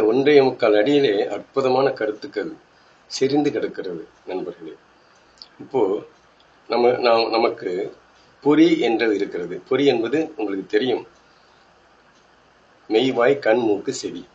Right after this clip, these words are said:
இதுதான் பொறி. இந்த பொறி வாய் என்பது, அந்த வாய் என்பது என்ன? வாய் என்பது வாசல். இந்த பொறியின்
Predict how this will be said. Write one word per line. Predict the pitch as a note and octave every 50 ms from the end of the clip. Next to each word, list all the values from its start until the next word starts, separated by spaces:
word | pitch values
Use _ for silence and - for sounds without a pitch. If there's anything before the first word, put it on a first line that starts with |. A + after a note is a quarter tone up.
| _ _ _ _ _ _ _ -
இதுதான் | - A2+ A2 G#2 F#2+ G2+ G#2+ - -
பொறி. | - E2 - F#2 - _ _ _ _ _ _ _ _ _ _ _ _ _ - _ _ _ _ _ _ -
இந்த | D3 D3+ D3+ D3+
பொறி | D3+ C3+ C#3+ D#3 D#3+ D3
வாய் | A#2 A#2 A#2+ C3+ C3
என்பது, | B2 A2+ A2 G#2 G#2+ G#2+ B2 A#2 G2 F#2+ G#2 A#2+ - - _ _ _ _ _ _ _ _ _ _ _ -
அந்த | G#2+ A#2+ G#2+ G#2 G2 F#2+ F2+
வாய் | F#2 G#2+ A#2+ C3 C3+ C3
என்பது | B2+ A#2+ A#2 A2+ A2+ G#2+
என்ன? | G#2 G2 G2 G2 G2 G2 G2 F#2+ G2 - _ _ _ _ _ _ _ _ _ _ _ _ _ _ _ _ _ _ _ _ _ _ _ _ _ _ _ _
வாய் | - A2 A2+ B2 C3 B2+
என்பது | A2+ G#2+ G#2 G2+ G2 G#2+ B2+ C#3+ C#3 - - _ _ _ _ _ _
வாசல். | F#2+ F#2+ F#2+ - - D#2+ - - _ _ _ _ _ _ _ _ _ _ _ _ _ _ _ _ _ _ _ _ _ _ D3
இந்த | D3 D3+ D3+ C#3
பொறியின் | - D3 C#3+ D3 D#3+ E3 E3+ E3+ E3 E3+